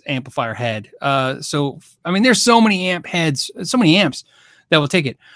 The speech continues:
Uh, pedal will. Um, in the low wattage, you got the, the, the Super Champ X two. You got the, uh, tweaker. You got, uh, I like the Jet City Clean on that. Um, I, in fact, all the Ignators will sound great, uh, as a pedal platform amp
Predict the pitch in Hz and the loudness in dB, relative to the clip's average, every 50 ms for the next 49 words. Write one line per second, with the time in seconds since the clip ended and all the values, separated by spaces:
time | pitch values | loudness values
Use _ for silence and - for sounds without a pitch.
0 | - - - 160 147 139 135 - 175 185 170 143 123 107 101 _ _ _ _ _ | -14 -4 0 2 2 2 2 2 2 2 4 4 2 0 -4 _ _ _ _ _
1 | - 156 160 170 170 170 175 208 202 196 202 214 233 220 208 180 160 143 - 165 | 0 4 4 4 4 2 2 2 2 4 6 6 6 6 6 6 4 4 2 0
2 | 175 160 143 - 175 170 165 165 160 - 165 165 165 165 160 156 151 165 170 - | -2 0 0 2 2 2 2 0 -2 -4 -6 -4 -4 -4 -4 -6 -6 -6 -4 -2
3 | - 240 226 190 180 147 - - 147 127 120 - - 117 120 - - - - - | -2 -2 0 0 -2 -2 0 0 -2 -2 -2 -6 -8 -8 -8 -6 -8 -10 -8 -6
4 | - - 233 220 170 120 - _ _ _ _ _ _ _ _ _ _ _ _ _ | -4 0 2 2 2 2 0 _ _ _ _ _ _ _ _ _ _ _ _ _
5 | _ - - - - 143 143 160 156 151 147 - 156 151 151 147 147 147 - - | _ -20 -10 -2 2 2 4 4 4 2 0 0 0 2 2 2 0 0 0 2
6 | 233 220 175 - 131 117 113 107 127 147 143 156 151 151 147 139 - - 151 143 | 2 2 2 2 0 -2 -2 -2 -2 0 4 4 4 4 4 2 0 0 2 2
7 | 139 - - 185 208 247 262 226 254 214 - 262 233 - - 254 262 - - - | 2 2 4 4 6 6 6 4 2 2 2 2 0 2 0 0 0 0 2 2
8 | 294 285 247 185 151 139 123 113 107 110 _ _ _ _ _ _ _ - - 156 | 4 4 6 6 4 4 2 -2 -4 -8 _ _ _ _ _ _ _ -2 2 2
9 | 160 156 160 - 196 214 233 220 202 269 262 - 226 226 262 277 254 214 170 165 | 4 2 2 2 2 2 2 2 4 2 2 4 4 4 6 6 8 6 6 6
10 | 160 156 139 139 131 127 120 139 127 - 147 135 127 131 127 123 - _ _ _ | 6 4 4 4 2 0 -2 -2 -2 0 0 0 0 -2 -2 -4 -4 _ _ _
11 | _ - - 143 135 135 127 131 - - _ _ - - - 165 139 139 127 - | _ -6 -2 0 0 2 0 -2 -4 -8 _ _ -12 -6 -2 0 0 0 0 0
12 | 143 131 131 123 135 127 120 - 147 - 120 113 147 - - 160 156 135 135 - | -2 -2 0 -2 -2 -2 -2 0 0 0 -2 -2 -8 -12 -8 -6 -4 -4 -4 -6